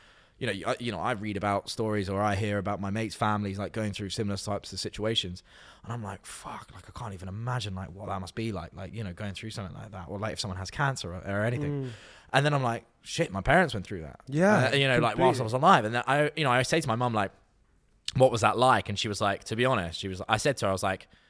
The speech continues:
Speaker 1: "Did you, like, prepare for, like, w-, you know,
Speaker 2: Yeah,
Speaker 1: if he
Speaker 2: for
Speaker 1: died
Speaker 2: death
Speaker 1: or
Speaker 2: and
Speaker 1: anything
Speaker 2: things
Speaker 1: like
Speaker 2: like that.
Speaker 1: that?" And she was like, "No." She was like, The only way I can describe it is that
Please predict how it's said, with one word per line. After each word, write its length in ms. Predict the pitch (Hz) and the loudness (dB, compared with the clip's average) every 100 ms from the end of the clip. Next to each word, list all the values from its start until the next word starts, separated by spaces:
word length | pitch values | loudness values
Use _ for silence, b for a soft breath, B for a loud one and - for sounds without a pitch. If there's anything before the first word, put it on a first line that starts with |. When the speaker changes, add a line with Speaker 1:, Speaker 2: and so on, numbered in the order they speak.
| b | b
Speaker 1:
"Did 140 | - 131 | 0 4
you, 60 | |
like, 160 | 113 - | 4 2
prepare 380 | 107 - 104 127 | -6 -2 0 0
for, 120 | 139 | 2
like, 180 | 139 - - | 2 2 -4
w-, 260 | - - - | -14 -10 -4
you 100 | 139 | -2
know, 60 | 170 | 0
Speaker 2:
Yeah, 100 | 175 | 0
Speaker 1:
if 80 | 123 | 0
he 80 | |
Speaker 2:
for 60 | 123 | 0
Speaker 1:
died 360 | 127 151 156 151 | 4 6 6 4
Speaker 2:
death 80 | |
Speaker 1:
or 20 | 143 | 4
Speaker 2:
and 0 | |
Speaker 1:
anything 140 | 139 | 2
Speaker 2:
things 80 | 135 | 2
Speaker 1:
like 80 | 131 | 0
Speaker 2:
like 60 | 143 | 4
that. 200 | 156 - | 2 2
Speaker 1:
that?" 540 | - - - - - | -12 -20 -20 -6 2
And 100 | 127 | 4
she 80 | 156 | 4
was 80 | 135 | 2
like, 320 | 131 113 - | 2 0 -6
"No." 360 | 98 117 143 - _ - | 0 4 4 2 _ -12
She 220 | - 131 | -4 -2
was 140 | 113 | 0
like, 260 | 123 117 - - - | 0 -2 -4 -12 -4
The 160 | 127 | 0
only 180 | 143 147 | 0 2
way 160 | 139 131 | 4 2
I 80 | |
can 120 | 117 120 | 2 -4
describe 440 | 110 123 120 90 | -2 0 0 0
it 180 | 80 - | -4 -6
is 180 | 92 87 | -8 -6
that 240 | 101 98 | -4 -6